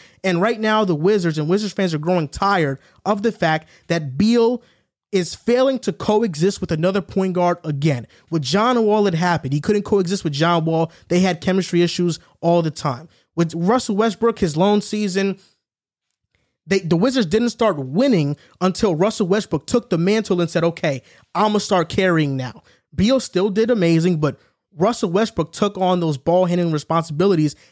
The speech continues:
and that's why they started winning. Now with Dinwiddie, here's another point guard that can't fit with Bradley Beal because, you, you know, it's hard enough to fit with, it's hard enough for two guards to fit with each other.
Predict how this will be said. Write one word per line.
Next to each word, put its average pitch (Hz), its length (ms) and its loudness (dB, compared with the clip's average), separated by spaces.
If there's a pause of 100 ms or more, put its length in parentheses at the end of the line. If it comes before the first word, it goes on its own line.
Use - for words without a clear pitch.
and 147 160 -2
that's 202 200 0
why 180 80 2
they 160 60 0
started 160 280 0
winning. 143 240 -4 (240)
Now 226 220 0
with 196 140 -2
Dinwiddie, 165 520 0 (320)
here's 220 300 0
another 214 280 4
point 240 380 -2
guard 147 280 0 (160)
that 156 200 -6
can't 214 300 0
fit 240 400 -2 (100)
with 139 220 -6
Bradley 196 400 2
Beal 165 360 0 (140)
because, 160 340 -4
you, 170 140 -2 (260)
you 208 200 0
know, 214 260 0 (220)
it's 262 160 -2
hard 240 260 0
enough 202 300 0
to - 120 -2
fit 202 320 -2
with, 165 240 -2 (380)
it's 196 160 -2
hard 254 160 2
enough 220 300 0
for 151 100 -2
two 220 240 -2
guards 180 300 2
to 143 80 -4
fit - 180 -2
with 156 160 -6
each - 180 -6
other. 139 300 -2